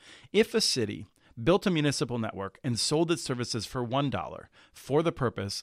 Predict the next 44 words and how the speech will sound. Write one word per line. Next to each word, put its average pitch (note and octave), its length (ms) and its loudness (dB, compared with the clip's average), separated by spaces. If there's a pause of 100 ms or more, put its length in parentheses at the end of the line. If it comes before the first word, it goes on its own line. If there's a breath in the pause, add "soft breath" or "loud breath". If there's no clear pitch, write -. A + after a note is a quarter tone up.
of A2+ 180 -4
driving A#2 560 0
out G2+ 280 0
the A#2+ 140 -2
existing A2+ 460 -2
providers, F2+ 600 -6 (320 soft breath)
that G#2+ 220 4
would A2+ 140 0
be A2 100 0
bad. - 340 -8 (560 soft breath)
That A#2+ 180 2
would A#2+ 220 0
result B2 440 2
in B2+ 140 0
the A#2+ 80 0
longer C#3 300 4
term A2+ 240 -2
bad A2 340 -2
for A#2+ 120 -4
businesses. G#2+ 600 -6 (320 soft breath)
But D#3 120 8
we E3+ 80 10
don't C3 160 4
see C3+ 180 0
that. - 280 -6 (360 loud breath)
There's C#3+ 220 4
no F3+ 180 6
evidence A#2 380 4
that A#2 100 -4
there A#2 160 0
are G#2+ 80 4
fewer C3 360 2
providers G#2+ 680 -2
in C#3 180 2
cities A#2 440 -2
that G2+ 140 -6
have G#2 200 -2
municipal A2 480 -4
networks. - 500 -10 (220 soft breath)
There's B2 180 0
evidence A#2 300 0
that A#2+ 140 -6
there D3 100 0
are E3 160 0